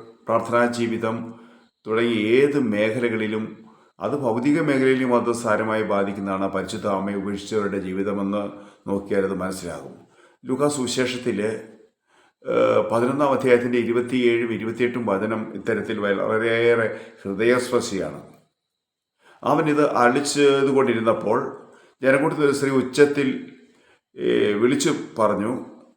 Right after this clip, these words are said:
"നിന്നെ വഹിച്ച ഉദരവും നിന്നെ പാലൂട്ടിയ മുലകളും ഭാഗ്യമുള്ളവയെന്ന്." യേശു ആ സക്-, ആ നിമിഷം തന്നെ അപ്പോൾ തന്നെ മറുപടി പറഞ്ഞു. അവൻ പറഞ്ഞു, "ദൈവവചനം കേട്ട് അത് പാലിക്കുന്നവർ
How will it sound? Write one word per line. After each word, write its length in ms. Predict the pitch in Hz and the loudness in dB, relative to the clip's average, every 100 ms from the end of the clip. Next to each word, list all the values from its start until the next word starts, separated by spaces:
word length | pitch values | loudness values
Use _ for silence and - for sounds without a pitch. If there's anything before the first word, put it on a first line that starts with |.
| _ _ _ _ - | _ _ _ _ -6
"നിന്നെ 300 | 123 131 147 | -2 2 4
വഹിച്ച 380 | 131 123 127 139 | 4 4 2 0
ഉദരവും 600 | 127 113 117 123 123 123 120 - - _ _ _ _ _ - | 0 4 4 4 4 0 -4 -14 -20 _ _ _ _ _ -8
നിന്നെ 240 | 113 117 | -2 0
പാലൂട്ടിയ 500 | 117 110 123 127 123 | 2 2 2 0 -2
മുലകളും 420 | 113 107 110 117 110 | -2 0 0 -2 -2
ഭാഗ്യമുള്ളവയെന്ന്." 800 | 95 101 113 101 87 80 71 64 - _ _ _ _ _ _ _ _ _ _ _ 110 | -2 -2 -2 -4 -4 -6 -12 -16 -20 _ _ _ _ _ _ _ _ _ _ _ 0
യേശു 260 | 120 120 131 131 - - - _ _ 123 | 2 2 0 0 -6 -16 -20 _ _ -6
ആ 100 | 120 | -4
സക്-, 360 | 127 120 - - | -2 -4 -4 -2
ആ 120 | 123 | 0
നിമിഷം 400 | 131 123 123 117 | 0 0 -2 -2
തന്നെ 120 | 123 | 0
അപ്പോൾ 360 | 113 - 123 120 | 0 0 0 0
തന്നെ 120 | 123 | 0
മറുപടി 280 | 117 110 120 | 2 2 2
പറഞ്ഞു. 220 | 110 107 | 0 0
അവൻ 200 | 107 110 | 0 0
പറഞ്ഞു, 240 | 107 107 110 | 0 0 -2
"ദൈവവചനം 640 | 104 120 143 147 151 139 | 0 2 2 2 0 0
കേട്ട് 340 | 120 113 - 120 120 - - - - - | 0 0 2 2 2 -4 -18 -20 -18 -2
അത് 180 | 113 120 | 4 4
പാലിക്കുന്നവർ 880 | 117 104 110 120 127 123 120 120 | 4 2 2 2 0 0 4 6